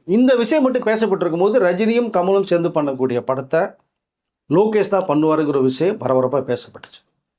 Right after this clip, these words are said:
But இந்த இடத்துல தான் என்ன வருது அப்படின்னா, ரஜினி சார் வந்து ஜெயிலர் ஷூட்டிங் போகும்போது ஏர்போர்ட்ல பத்திரிகையாளர் கேட்கும் போது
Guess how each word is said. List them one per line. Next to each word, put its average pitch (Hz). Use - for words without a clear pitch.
But 160
இந்த 262
இடத்துல 254
தான் 254
என்ன 214
வருது 185
அப்படின்னா, 147
ரஜினி 233
சார் 233
வந்து 190
ஜெயிலர் 220
ஷூட்டிங் 151
போகும்போது 185
ஏர்போர்ட்ல 202
பத்திரிகையாளர் 156
கேட்கும் 151
போது 131